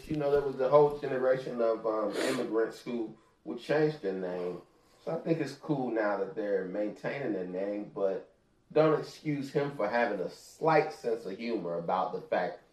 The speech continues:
that he is having trouble pronouncing your name. If he came to your country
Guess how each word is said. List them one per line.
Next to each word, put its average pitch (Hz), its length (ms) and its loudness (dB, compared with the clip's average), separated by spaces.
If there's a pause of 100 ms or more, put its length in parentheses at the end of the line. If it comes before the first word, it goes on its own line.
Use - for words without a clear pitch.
(220)
that 131 180 -4
he 160 200 0
is 156 180 0
having 156 320 -2
trouble 160 400 -2
pronouncing 147 640 -6
your 147 80 -2
name. 156 420 -4 (440)
If - 300 -2
he 180 160 -2
came 147 320 4
to - 180 -2
your - 180 10
country 113 600 -4